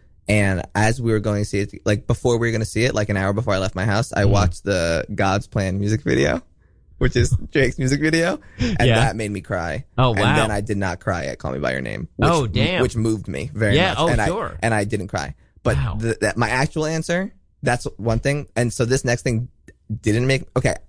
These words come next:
Speaker 1: didn't make me cry, but it would have if my phone didn't die.
Speaker 2: Uh-huh.
Speaker 1: Uh, I, <laughs> I didn't know about the also Drake, the In My Feelings dance that everyone was doing.
Speaker 2: <laughs>
Speaker 1: I didn't know about it, and someone
Speaker 2: Uh-huh.
Speaker 1: sent it to me.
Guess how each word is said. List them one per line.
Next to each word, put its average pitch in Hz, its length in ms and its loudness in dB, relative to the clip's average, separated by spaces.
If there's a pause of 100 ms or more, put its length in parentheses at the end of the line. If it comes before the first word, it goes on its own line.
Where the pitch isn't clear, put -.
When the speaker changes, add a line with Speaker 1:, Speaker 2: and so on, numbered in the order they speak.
(320)
Speaker 1:
didn't 135 300 4
make 139 140 2
me 156 80 -2
cry, 156 220 0
but 127 120 0
it 113 100 2
would 110 220 2
have 101 220 0
if 98 100 -10
my 95 120 -4
phone 98 240 -2
didn't 113 200 0
die. 139 360 0 (100)
Speaker 2:
Uh-huh. 117 320 4 (180)
Speaker 1:
Uh, 101 540 2 (800)
I, 131 580 2 (200)
<laughs> - 880 -8
I 123 140 4
didn't 139 220 2
know 127 180 2
about 123 360 -2
the 120 420 -2 (600)
also 127 360 2
Drake, 117 460 -4 (240)
the 120 320 2
In 120 160 2
My 113 160 2
Feelings 135 480 -2
dance 147 300 0
that 156 140 0
everyone 151 260 2
was - 140 4
doing. 170 320 4
Speaker 2:
<laughs> - 180 2
Speaker 1:
I 123 100 4
didn't 127 180 2
know 113 160 2
about 143 260 2
it, 165 80 0
and 110 180 -2
someone 113 240 4
Speaker 2:
Uh-huh. 110 140 4
Speaker 1:
sent 110 200 0
it 131 140 -4
to 147 80 -4
me. 151 240 -2